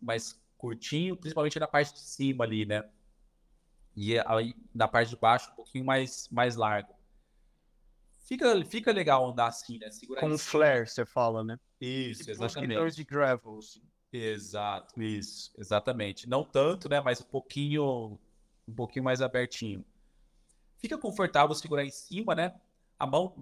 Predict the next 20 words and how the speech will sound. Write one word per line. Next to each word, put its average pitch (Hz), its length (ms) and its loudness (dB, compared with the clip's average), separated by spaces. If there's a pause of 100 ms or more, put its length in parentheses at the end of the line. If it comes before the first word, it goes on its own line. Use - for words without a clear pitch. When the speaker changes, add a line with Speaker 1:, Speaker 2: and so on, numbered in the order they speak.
Speaker 1:
você 139 180 -6
não 160 140 -2
fica 185 200 -2
com - 120 0
a 165 80 4
mão 143 400 0 (680)
muito 170 420 0
longe 143 480 2
ali 135 160 0
do, 127 320 -4
dos - 200 -14
seus 123 280 -2
ombros, 131 240 -2
fica - 180 -12
um 139 40 -14
pouquinho 170 400 -6
mais, 156 520 0
mais 127 220 0
fechado. 135 360 0
Então, 139 220 -4